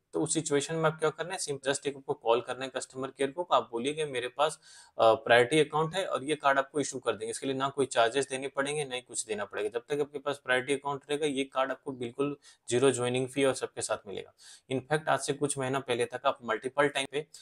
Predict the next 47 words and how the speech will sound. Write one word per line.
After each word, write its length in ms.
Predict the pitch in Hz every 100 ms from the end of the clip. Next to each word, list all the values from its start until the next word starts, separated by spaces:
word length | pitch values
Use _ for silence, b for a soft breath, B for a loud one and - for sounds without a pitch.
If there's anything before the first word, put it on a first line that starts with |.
| B B -
और 160 | 123
उसको 200 | 127 -
आप 100 | 139
कैंसिल 300 | 123 117 147
कर 200 | 135 127
देते 340 | 113 110 127 - -
यूज़ 220 | 127 -
करने 260 | 113 110
के 100 | 110
बाद, 220 | - 131 -
तो 60 |
आपको 200 | 127 -
हर 220 | 120 117 120
बार 280 | 131 143
जो 140 | 123 123
ज्वाइनिंग 380 | 113 113 131 127
रिवॉर्ड 300 | 110 113 110
पॉइंट 200 | 117 107
है 60 | 110
वो 80 | 107
आपको 220 | 101 101
मिलता 280 | 95 85 92
था, 160 | - _ B B -
but 160 | 120 123
now 320 | 120 139 135
उनको 240 | 127 131
बाद 180 | 123 123
ये 80 | 120
बात 180 | 127 -
पता 160 | 117
चल 140 | 117 123
गई, 180 | 123 160
तो 140 | 160
अब 260 | - 123 131
इन्होंने 300 | 123 120 127
ये 80 |
चीज़ें 260 | 113 110 117
हटा 280 | 107 - 90
दिया। 220 | 90 - B B B
तो 60 | 120
पहले 240 | - 123
आप 160 | 135 135
एक 160 | 131 131
महीने 220 | 123 127
में 120 | 127
आपने 200 | 123 123
लिया, 340 | 117 127 156